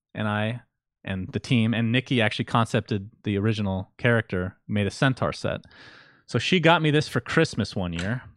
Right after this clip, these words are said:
Hold on. Let me, let me get this thing back in here. Eh.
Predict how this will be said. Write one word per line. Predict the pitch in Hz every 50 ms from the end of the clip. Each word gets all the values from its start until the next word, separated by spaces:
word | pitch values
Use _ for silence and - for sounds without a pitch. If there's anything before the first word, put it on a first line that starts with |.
| _ - - - - - _ - _ _ _ _ _ _ _ _ _ _ _ _ _ _ _ _ _ _ _ _ _ _ _ _ _ _ _ _ _ _ _ _ _ _ _ _ _ _ _ _ _ _ -
Hold | - - - 82
on. | 95 104 117 117 - - - - - -
Let | - -
me, | 123 135 208 233 - - - _ -
let | - 117
me | 113 113
get | - 117 -
this | - 120 - - - - - - _
thing | - 127 135 120
back | 104 104 104 - -
in | 131 117
here. | 113 120 120 120 135 131 - _ _ - - - - - - - - - - - _ _ _ _ _ -
Eh. | 143 123 113 104 104